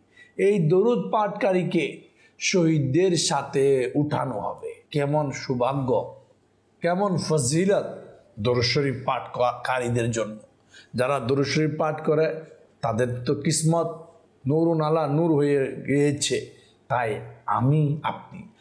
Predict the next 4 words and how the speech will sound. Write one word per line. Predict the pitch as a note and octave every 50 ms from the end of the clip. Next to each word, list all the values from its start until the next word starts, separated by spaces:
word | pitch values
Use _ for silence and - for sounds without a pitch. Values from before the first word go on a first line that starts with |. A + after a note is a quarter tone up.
| - - -
আমার | - B2 C3+ D3+ D3+ C#3+ B2 A#2+ B2
কিসমতকে | D3 B2+ - - C3 C3+ D3+ D#3+ C#3+ - - - D#3 B2+ G2 - - - - _ _ _ _ - A#2+
জাগানোর | A2+ D3+ C3+ C3 C3 C3 C3 B2+ B2+ B2 A#2 A2+
জন্য, | A2+ A2+ G#2+ A2 A2 A2 G#2 F#2+ F#2 -